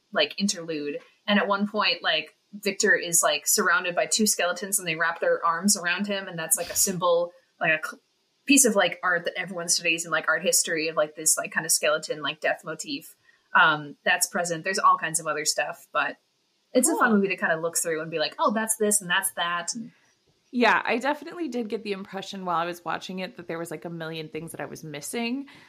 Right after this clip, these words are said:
Speaker 2: Um, and while I don't think I'm gonna watch it over and over again, I can see how if that's your particular cup of tea, you could.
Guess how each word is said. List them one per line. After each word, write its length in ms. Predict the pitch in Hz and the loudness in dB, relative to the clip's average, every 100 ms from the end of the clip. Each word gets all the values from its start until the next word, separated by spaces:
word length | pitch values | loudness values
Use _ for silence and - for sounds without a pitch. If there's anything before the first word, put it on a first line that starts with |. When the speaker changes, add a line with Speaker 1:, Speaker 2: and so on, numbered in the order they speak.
| _ - | _ -2
Speaker 2:
Um, 320 | 185 170 165 - | 2 2 2 -2
and 140 | 190 | -2
while 240 | 175 165 - | 0 0 2
I 200 | 160 180 | 2 2
don't 280 | 247 247 247 | 0 -4 -6
think 180 | 294 294 | -8 -6
I'm 120 | 302 | -6
gonna 140 | 311 | -4
watch 260 | 302 302 302 | -4 -4 -4
it 80 | 311 | -4
over 220 | 294 294 | -4 -2
and 80 | 294 | -2
over 220 | 294 285 | -2 -2
again, 320 | 277 277 277 - | -2 -2 -2 -4
I 60 | 196 | -8
can 180 | 202 180 | -8 -10
see 320 | - 175 170 | -10 -6 -6
how 260 | 170 170 | -2 -2
if 160 | 147 - | -2 -6
that's 240 | 160 151 | -8 -8
your 100 | 151 | -10
particular 480 | 151 160 143 143 139 | -12 -12 -14 -10 -10
cup 200 | - 160 | -10 -14
of 160 | 143 _ | -14 _
tea, 160 | - - | -16 -14
you 120 | - | -16
could. 480 | - - - 175 | -18 -16 -12 -10